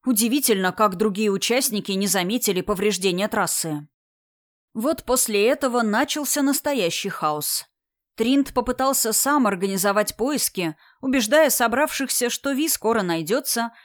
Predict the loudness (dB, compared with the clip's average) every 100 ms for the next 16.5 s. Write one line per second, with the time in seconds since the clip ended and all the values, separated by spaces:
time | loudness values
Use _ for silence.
0 | _ -2 0 2 2 4 2 -2 -4 -4
1 | -4 -4 -6 -8 -14 _ _ _ _ _
2 | _ -4 -2 2 0 0 -4 -2 -4 2
3 | 0 2 -2 0 -2 0 0 0 2 2
4 | 2 2 0 -2 0 0 2 0 0 -2
5 | -2 0 0 -2 -4 -2 -2 -2 -2 -2
6 | -2 -4 -8 _ _ _ _ _ _ -2
7 | -2 -2 0 0 0 0 0 0 -2 -2
8 | -2 -2 -8 -20 _ 0 2 2 0 0
9 | 2 2 0 0 2 0 0 0 -2 -2
10 | -2 -2 -6 -16 _ _ _ _ _ _
11 | _ _ _ _ -6 0 2 4 4 4
12 | 2 2 0 -4 -8 _ _ _ _ -4
13 | -2 0 0 0 -2 -2 0 0 2 0
14 | -2 -2 -2 -2 -2 -4 -4 -2 0 -2
15 | -2 0 2 2 0 0 0 -2 -2 -4
16 | -4 -2 -2 -4